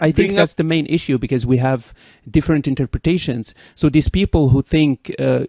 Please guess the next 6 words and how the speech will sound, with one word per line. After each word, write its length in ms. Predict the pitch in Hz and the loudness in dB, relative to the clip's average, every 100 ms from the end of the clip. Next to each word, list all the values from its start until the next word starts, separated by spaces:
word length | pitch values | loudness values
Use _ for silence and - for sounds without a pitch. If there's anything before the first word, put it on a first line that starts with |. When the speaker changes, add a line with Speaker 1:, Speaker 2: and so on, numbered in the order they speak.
| 113 | -4
Speaker 1:
jihad, 480 | 135 120 139 131 | -2 0 0 -2
the, 360 | 104 - 107 120 | -4 -8 -4 -4
the 180 | 104 123 | -4 -4
other, 340 | - 143 135 120 - | -2 0 0 0 -4
uh, 100 | 123 - - - - _ _ _ - | -8 -10 -18 -20 -20 _ _ _ -6
um, 440 | 123 113 110 - | -4 -4 -8 -12